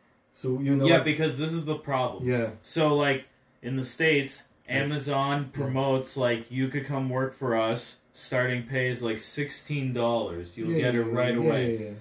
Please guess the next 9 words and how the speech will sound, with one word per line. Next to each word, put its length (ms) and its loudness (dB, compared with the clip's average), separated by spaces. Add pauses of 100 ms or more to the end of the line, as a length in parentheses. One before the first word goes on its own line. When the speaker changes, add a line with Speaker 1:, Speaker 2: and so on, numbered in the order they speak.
(240)
Speaker 2:
But 160 -6
people 240 0
don't 180 0
realize 400 2
is 140 -10
there's 320 -4
other 320 0
warehouse 760 -4
companies 840 -6